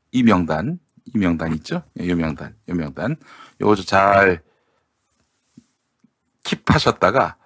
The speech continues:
이 사람들에 대해서 수사를 하는지 안 하는지 면밀하게 한번 따져봅시다. 저도 그렇게 앞장서도록 하겠습니다. 특히 저 황교안, 박근혜, 그리고,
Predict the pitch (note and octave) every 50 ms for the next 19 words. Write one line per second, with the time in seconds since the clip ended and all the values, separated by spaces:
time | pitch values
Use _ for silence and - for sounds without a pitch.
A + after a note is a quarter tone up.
0 | _ _ _ _ _ _ _ - A2 G#2+ - C#3 C3+ C#3 C#3 C3 C#3+ C#3 C#3+ C3
1 | C3+ C3+ C3+ - - C#3 - - - C#3 - - C3+ C3+ C3 A2+ A#2+ C3 C3 A#2+
2 | A2+ A2+ G2+ F#2 F2+ F2 E2 D#2 D2+ - D2 D#2 - _ _ _ _ _ _ _
3 | _ - E2+ F2 F2+ F#2 F#2+ F#2+ F#2 F#2 F#2+ F#2+ G2+ G#2+ A2 A2 G2+ F#2+ F#2 E2+
4 | D#2 D2 D2 D2+ - - F2 F2 - F2+ D#2+ D2+ - - - - - - - _
5 | _ _ _ _ _ - - F2+ F2+ D#2+ D2 - _ _ _ _ _ _ - E2+
6 | - - E2 D#2 - E2 D2+ D2+ - - D2+ D2+ D2+ D#2 - - - C#2+ - -
7 | - - - - _ _ _ _ _ _ _ _ _ _ _ _ _ _ _ _
8 | _ _ _ _ _ _ - - - - D#3 C#3+ B2 C#3 C3+ C3 B2 A2+ A2 G#2
9 | F2 D#2+ - - - _ _ _ _ _ - - - D#3+ E3 D3+ D3+ C#3+ C#3+ C#3+
10 | C#3 A#2+ F#2+ E2 D2+ - - _ _ _ _ _ _ _ _ - - F#2+ - -
11 | - G#2 - D#2+ - - B2+ D#3 F#3 F3+ - _ _ _ _ _ _ _ _ _
12 | _ _ _ _ _ - - _ - _ _ _ - G2 G2 F2 E2 D#2+ D#2